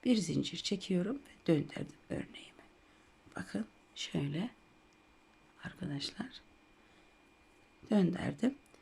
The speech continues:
Hemen ilk trabzanıma bir sık iğne yapıyorum. Bir, iki, üç, dört, beş zincir. Buraya bir sık iğne.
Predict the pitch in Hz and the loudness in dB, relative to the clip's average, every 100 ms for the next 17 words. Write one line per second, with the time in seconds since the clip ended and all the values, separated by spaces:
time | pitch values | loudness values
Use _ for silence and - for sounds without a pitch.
0 | - - - 214 180 - 247 - - - | -20 -2 6 8 8 6 0 0 -2 -2
1 | 165 - 165 165 220 208 185 - 180 - | 0 -2 -2 0 0 0 -2 -2 -6 -4
2 | - - 214 - - - - - - - | -6 -6 -10 -14 -18 -20 -20 -20 -20 -20
3 | - - - - - - - - 180 156 | -20 -20 -20 -20 -20 -20 -8 -2 0 -2
4 | - - - - 185 - - - - - | -8 -20 -16 -6 -4 -4 -14 -18 -16 -4
5 | 180 143 - - - 190 240 - - - | -2 -2 -12 -18 -8 -2 -2 -4 -16 -8
6 | - 160 - - - - - - - - | -4 -2 -4 -12 -14 -14 -12 -14 -16 -20
7 | - - - - - - - - - - | -20 -20 -20 -20 -20 -20 -20 -20 -20 -20
8 | - - 156 156 185 262 - - - - | -12 -6 -4 -2 -2 -4 -8 -20 -20 -20
9 | - - - - - - 185 214 - - | -20 -20 -20 -20 -20 -6 -4 -4 -6 -10
10 | - - 214 - - | -10 -12 -14 -14 -18